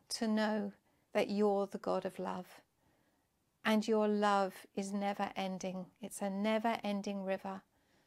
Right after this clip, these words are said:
and it's boundaried with truth. So we pray your truth will go forward as we live our lives this week. Strengthen us, we pray,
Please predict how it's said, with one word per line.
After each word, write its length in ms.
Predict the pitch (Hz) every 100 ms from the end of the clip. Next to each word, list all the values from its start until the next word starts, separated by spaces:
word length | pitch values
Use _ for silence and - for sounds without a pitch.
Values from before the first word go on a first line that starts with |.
| _ _ _ -
and 120 | 208
it's 140 | -
boundaried 800 | - 208 208 208 208 202 190 - -
with 200 | 196 -
truth. 640 | - 208 202 190 - - _ _ _ _ _ _ _ _ _ _ _ _ _
So 220 | - - 214
we 160 | 208
pray 360 | - - 220 214
your 180 | 208 190
truth 520 | - - 226 220 -
will 80 | 202
go 180 | 196
forward 480 | 196 - 202 202 196
as 260 | - 190 -
we 200 | 247 240
live 180 | 233 220
our 140 | 202
lives 340 | 196 202 -
this 240 | 190 185 -
week. 380 | 180 185 - _ _ _ -
Strengthen 560 | - 220 202 - 202
us, 220 | 190 - -
we 100 | 185
pray, 480 | - 180 180 180